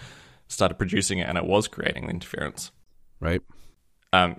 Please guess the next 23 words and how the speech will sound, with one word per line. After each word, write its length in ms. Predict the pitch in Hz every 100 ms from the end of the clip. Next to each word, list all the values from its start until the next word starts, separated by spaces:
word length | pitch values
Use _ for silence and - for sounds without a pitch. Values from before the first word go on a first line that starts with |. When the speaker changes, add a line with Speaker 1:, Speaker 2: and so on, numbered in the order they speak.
| -
Speaker 1:
yeah, 80 | 87
so 180 | -
keeping 220 | 92 101 92
in 60 |
mind 180 | 90 90
that 160 | 87 53
they 200 | 98 - -
seem 200 | - 98
to 80 | 95
have, 240 | 90 82
uh, 220 | 92 87 90
cancelled 440 | - 92 90 87
it 140 | -
incredibly 420 | 92 - 95 90 90
last 280 | 90 92
minute, 280 | 98 87 101 - - - - - - _
<laughs> 640 | - - 127 - 123 - -
I 180 | 113 117
would 340 | 101 92 95 -
have 140 | 110
a 60 | 95
guess 300 | 101 101 -
that, 260 | 101 92